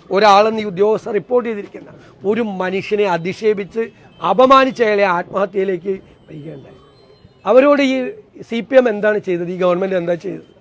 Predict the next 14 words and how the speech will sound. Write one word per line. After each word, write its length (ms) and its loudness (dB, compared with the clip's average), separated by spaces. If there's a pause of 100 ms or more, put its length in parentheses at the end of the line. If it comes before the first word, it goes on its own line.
(760)
അവരെ 120 -2
ജില്ലാ 320 0
പഞ്ചായത്ത് 420 2
പ്രസിഡന്റ് 260 -2
സ്ഥാനത്ത് 260 -2
പുറത്താക്കി. 520 0 (640)
ഈ 180 -4
എം 140 2
വി 140 2
ഗോവിന്ദൻ 500 4 (320)
അവരുടെ 320 0
വീട്ടിൽ 380 -6
പോയി 240 2
പറഞ്ഞു 420 -4